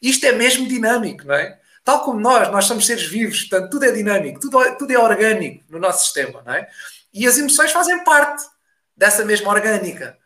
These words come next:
não é? E, e, portanto, aí eu diria que, ah, neste primeiro ponto é um estado e é aceitar isso. Num segundo ponto, eu, eu, eu vejo,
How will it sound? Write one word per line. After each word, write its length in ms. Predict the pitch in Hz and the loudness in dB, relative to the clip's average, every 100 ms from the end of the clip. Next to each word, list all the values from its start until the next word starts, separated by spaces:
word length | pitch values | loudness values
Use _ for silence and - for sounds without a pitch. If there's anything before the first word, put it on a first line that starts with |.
| _ | _
não 140 | 127 | -10
é? 240 | 135 - _ _ - - - _ - | -10 -12 _ _ -20 -20 -20 _ -8
E, 280 | 165 170 | -8 -6
e, 40 | 196 | -6
portanto, 360 | - 277 269 | 0 2 2
aí 520 | 233 233 277 160 131 - | 0 0 -4 -6 -10 -2
eu 120 | 190 196 | -2 -2
diria 400 | 190 214 226 226 | -4 -4 -4 -4
que, 400 | 208 185 185 185 _ - - _ _ _ | -2 -2 -4 -14 _ -20 -20 _ _ _
ah, 340 | 143 135 - - _ - | 0 0 -4 -14 _ -4
neste 360 | 202 269 262 | 0 2 0
primeiro 380 | 254 220 202 196 | -4 0 0 0
ponto 500 | 208 247 - 127 - | 0 0 -2 -10 -4
é 80 | 185 | -2
um 100 | 214 | -2
estado 880 | 208 - 208 196 196 302 349 - _ _ | -2 -2 2 2 2 -2 -6 -12 _ _
e 120 | 208 | 0
é 20 | |
aceitar 420 | 277 285 269 285 277 | 2 2 0 0 0
isso. 420 | 202 - - - _ _ _ _ _ - - - - - _ _ _ _ _ _ _ | -4 -6 -8 -16 _ _ _ _ _ -20 -20 -20 -20 -20 _ _ _ _ _ _ _
Num 280 | 202 302 359 | 0 2 4
segundo 420 | - 226 262 214 | 4 2 -4 -4
ponto, 680 | - 240 277 - 131 101 _ _ _ _ - | 0 0 0 -4 -14 -16 _ _ _ _ -2
eu, 240 | 202 - | -2 0
eu, 360 | 190 196 175 175 | 0 2 0 -2
eu 320 | 160 151 143 | -4 -4 -6
vejo, 720 | - 170 180 202 254 320 - | -2 0 0 0 -2 -4 -8